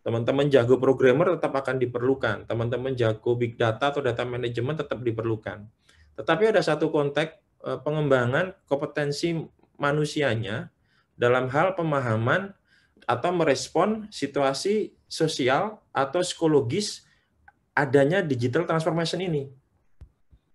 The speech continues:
Dalam konteks pengelolaan organisasi juga akan merubah, karena organisasi akan memerlukan culture. Culture itu memanage people. Banyak sekali, eh, startup-startup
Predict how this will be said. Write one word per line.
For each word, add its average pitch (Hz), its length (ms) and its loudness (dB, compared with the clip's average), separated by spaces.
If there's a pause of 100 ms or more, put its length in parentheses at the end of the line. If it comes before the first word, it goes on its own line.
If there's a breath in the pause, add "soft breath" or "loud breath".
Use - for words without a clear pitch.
(460)
Dalam 156 240 4
konteks 185 480 0
pengelolaan 175 400 2
organisasi 151 640 2
juga 139 320 2
akan 160 320 2
merubah, 151 480 4
karena 135 240 2
organisasi 143 560 2
akan 165 160 -2
memerlukan 156 560 -2
culture. 160 480 -2 (400)
Culture 120 400 0
itu 117 160 -2
memanage 147 400 0
people. 123 560 -4 (640)
Banyak 139 160 2
sekali, 170 560 0
eh, 135 560 0
startup-startup 143 880 -2